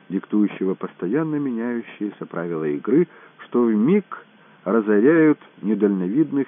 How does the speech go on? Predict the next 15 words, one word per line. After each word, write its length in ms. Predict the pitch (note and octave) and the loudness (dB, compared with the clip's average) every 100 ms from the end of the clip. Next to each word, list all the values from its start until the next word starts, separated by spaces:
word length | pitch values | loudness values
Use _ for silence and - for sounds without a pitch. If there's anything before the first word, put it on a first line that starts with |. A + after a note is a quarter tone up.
| - | -4
и 60 | |
увлекающихся. 1000 | G2+ F#2+ F2+ F#2+ E2 - - - - - _ _ _ _ _ _ D#2 | -2 -2 -2 -2 -4 -6 -18 -20 -20 -20 _ _ _ _ _ _ -2
Времени, 680 | A2 F3 E3 C3 G2+ D#2 - - | 4 6 6 2 0 -2 -8 -2
должным 580 | B2 D#3 C3 C3 C3 | 4 4 4 0 0
в 80 | A2+ | -2
итоге, 380 | A2+ A#2+ A#2 G#2 | -2 -2 -2 -4
конечно 520 | - E2+ A#2 - G2 | -6 -6 -6 -6 -10
же, 200 | F#2 G2 - _ _ - | -6 -6 -8 _ _ -4
слиться 280 | G#2+ F3 - - | 2 2 0 -12
с 260 | - - - | -16 -16 -12
вечностью, 760 | - - - - - - - - - _ _ _ - | -10 -10 -16 -20 -20 -20 -20 -20 -20 _ _ _ -12
упраздняющей 1120 | D#2 - D2+ C2 A#2 C#3 B2+ - - A2+ - - | -8 -6 -6 -2 2 2 2 -2 -4 -4 -4 -8
и 160 | E2 | -8
время, 880 | C#2 C#2 D#2+ B2 C3 C3 C3+ C3+ C3 _ _ _ _ - | -10 -10 -6 -4 -4 -6 -8 -10 -12 _ _ _ _ -14
и 160 | - | -14